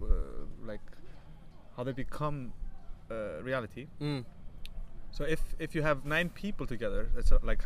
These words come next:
Speaker 1: that's how I see this.
Speaker 2: Yeah,
Speaker 1: Like,
Speaker 2: yeah, yeah.
Speaker 1: and nine different brains with nine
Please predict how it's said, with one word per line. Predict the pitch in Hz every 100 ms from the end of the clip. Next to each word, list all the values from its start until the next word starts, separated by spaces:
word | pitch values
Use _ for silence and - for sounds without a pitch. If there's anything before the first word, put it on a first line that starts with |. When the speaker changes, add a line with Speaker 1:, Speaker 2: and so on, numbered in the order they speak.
| -
Speaker 1:
that's | 123 -
how | 123
I | 117
see | - 123
this. | 107 123
Speaker 2:
Yeah, | 143 135
Speaker 1:
Like, | 123
Speaker 2:
yeah, | 120 104
yeah. | -
Speaker 1:
and | 117 123
nine | 139 151 147
different | 156 - 147 120 143
brains | 139 107 107 - -
with | 113 - - -
nine | 117 117 120